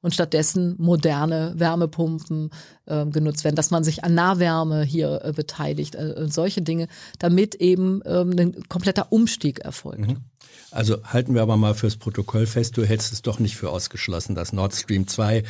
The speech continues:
Speaker 2: in Betrieb geht, auch wenn wir weniger Gas brauchen, nur dann werden andere Pipelines weniger ausgelastet,
Speaker 1: Genau,
Speaker 2: richtig?
Speaker 1: wenn die in Betrieb geht, äh, wird trotzdem die Menge Gas, die wir hier brauchen, nicht, äh, sich dadurch nicht verändern.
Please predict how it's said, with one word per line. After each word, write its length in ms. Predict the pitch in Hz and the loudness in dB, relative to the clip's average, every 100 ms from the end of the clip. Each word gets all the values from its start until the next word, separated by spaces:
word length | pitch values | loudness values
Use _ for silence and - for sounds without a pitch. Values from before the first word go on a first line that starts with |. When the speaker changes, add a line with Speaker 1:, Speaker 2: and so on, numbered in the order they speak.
| - - - _ | -10 -18 -20 _
Speaker 2:
in 120 | 156 | 2
Betrieb 380 | 143 143 208 214 | 2 0 -2 2
geht, 260 | 202 202 - | 2 2 0
auch 200 | 131 - | -2 0
wenn 140 | 117 | 2
wir 160 | 120 107 | 2 2
weniger 340 | 110 107 104 | 2 2 0
Gas 300 | 95 98 - | -2 -2 -4
brauchen, 440 | - 113 143 160 | -2 -2 2 2
nur 160 | 151 135 | 2 2
dann 220 | 127 120 | 0 -2
werden 460 | 110 107 110 110 107 | 0 2 2 2 0
andere 420 | - 117 127 117 110 | 0 2 4 2 0
Pipelines 540 | 107 101 104 95 - | -2 -4 -4 -6 -6
weniger 360 | 85 82 87 85 | -8 -8 -10 -14
ausgelastet, 600 | 90 - 90 80 - - | -14 -14 -14 -12 -14 -2
Speaker 1:
Genau, 220 | 254 151 | 0 0
Speaker 2:
richtig? 260 | 151 - | -4 -2
Speaker 1:
wenn 160 | 156 180 | 0 4
die 80 | 175 | 4
in 100 | 160 | 2
Betrieb 320 | 156 160 156 | 2 2 2
geht, 400 | 175 226 - - | 2 2 0 -2
äh, 220 | - 180 | 0 2
wird 160 | 170 160 | 2 0
trotzdem 280 | 185 - 170 | -2 0 0
die 80 | |
Menge 240 | 165 160 156 | 0 0 0
Gas, 320 | 135 117 196 | 2 2 2
die 140 | 226 | 2
wir 80 | 196 | 2
hier 120 | 190 | 2
brauchen, 460 | 180 175 180 180 180 175 | 2 0 2 0 -2 -2
nicht, 500 | 170 170 170 - - | -2 0 0 -2 -2
äh, 140 | 175 | -2
sich 140 | 160 151 | -2 -2
dadurch 240 | 151 156 | -2 0
nicht 120 | 160 | -2
verändern. 440 | 160 160 151 151 | -4 -4 -4 -4